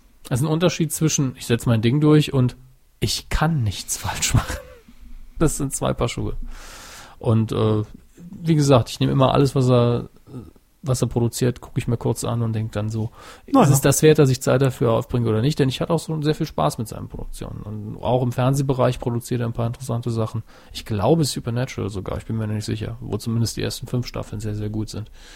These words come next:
Speaker 1: Um, der hier, also vom Trailer her, vom Konzept her fand ich, also die Idee fand ich den Film gut, aber die Bewertungen sind nicht so prickelnd und, äh, scheint auch diesmal nie so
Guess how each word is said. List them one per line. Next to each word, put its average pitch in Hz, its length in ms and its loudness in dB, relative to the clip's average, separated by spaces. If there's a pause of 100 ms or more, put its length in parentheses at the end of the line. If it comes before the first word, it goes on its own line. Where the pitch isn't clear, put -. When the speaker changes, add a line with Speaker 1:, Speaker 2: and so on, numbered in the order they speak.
(540)
Speaker 1:
Um, 104 380 -2 (920)
der 131 160 2
hier, 156 260 6
also 170 120 0
vom 147 140 2
Trailer 220 280 4
her, 202 120 2
vom 147 160 -4
Konzept - 400 -4
her 202 80 0
fand 117 260 -2
ich, - 240 -4 (240)
also 117 140 -4
die 113 160 0
Idee 131 260 0
fand 185 200 -4
ich - 80 -6
den 165 100 -4
Film 185 200 -4
gut, 185 260 2
aber 117 300 2 (380)
die 143 40 -2
Bewertungen 143 480 2
sind 147 120 4
nicht 160 160 0
so 180 120 4
prickelnd 175 560 0
und, 139 340 -2
äh, 135 580 0 (440)
scheint 131 300 -4
auch 123 220 -4
diesmal 123 340 0
nie 135 140 4
so 110 300 0